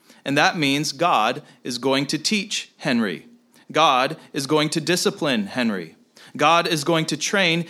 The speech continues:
Henry in the way that he should go. The way that God does this is primarily through Henry's parents, through many loving spankings, through attending church every Sunday, and hearing the word of God preached to him.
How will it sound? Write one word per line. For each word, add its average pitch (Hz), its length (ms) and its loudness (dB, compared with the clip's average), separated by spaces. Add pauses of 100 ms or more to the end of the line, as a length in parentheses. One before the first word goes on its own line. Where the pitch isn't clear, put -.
(140)
Henry 156 460 2
in 147 120 0
the 143 100 2
way 147 240 2
that 156 140 -2
he 139 140 -2
should 123 240 -4
go. 117 400 0 (600)
The 131 100 -2
way 147 160 4
that 151 180 0
God 143 280 2
does 151 280 2
this 143 260 0
is 147 200 -2
primarily 151 840 0 (140)
through 151 260 0
Henry's 135 420 0
parents, 135 600 -4 (180)
through 147 180 -2
many 139 240 2
loving 135 340 2
spankings, 127 720 -2 (200)
through 147 160 0
attending 139 420 2
church 135 320 0
every 127 260 -2
Sunday, 127 560 2 (180)
and 127 140 0
hearing 151 300 4
the 156 80 4
word 147 220 4
of 147 120 0
God 127 340 2
preached 196 320 -4
to 120 100 -2
him. 90 280 -6